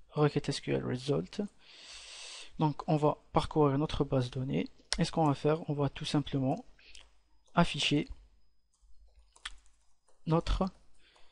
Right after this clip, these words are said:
lien de téléchargement. Donc dans un U L, on va créer une liste. Donc U L, U L, L I, donc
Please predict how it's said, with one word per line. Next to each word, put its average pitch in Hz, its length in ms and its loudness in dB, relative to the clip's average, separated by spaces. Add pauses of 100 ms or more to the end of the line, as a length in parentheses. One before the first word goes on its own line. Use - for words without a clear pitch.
(600)
lien 165 400 6
de 170 100 2
téléchargement. 151 760 4
Donc 139 260 -10
dans 147 320 0
un 139 160 2 (500)
U 151 180 -6
L, 156 220 2
on 170 60 0
va 143 100 0
créer 139 400 0
une 135 100 0
liste. 135 400 -6 (380)
Donc - 160 -12 (100)
U 147 80 -6 (100)
L, 139 220 0 (920)
U 160 100 -16 (100)
L, 170 340 -4 (960)
L 151 160 -2 (160)
I, 170 160 -8 (920)
donc - 260 -4